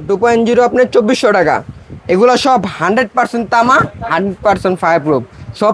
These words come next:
অ্যাকুরেট করা আমাদের মাল। তারপরে আছে আপনার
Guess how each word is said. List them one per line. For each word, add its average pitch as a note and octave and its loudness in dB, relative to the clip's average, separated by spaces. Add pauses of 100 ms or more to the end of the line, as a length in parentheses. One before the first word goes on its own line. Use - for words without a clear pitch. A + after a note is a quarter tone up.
অ্যাকুরেট A3 2
করা F3 2
আমাদের D3+ 2
মাল। C3 0 (1200)
তারপরে F#3+ 2
আছে G#3 2
আপনার G3+ 2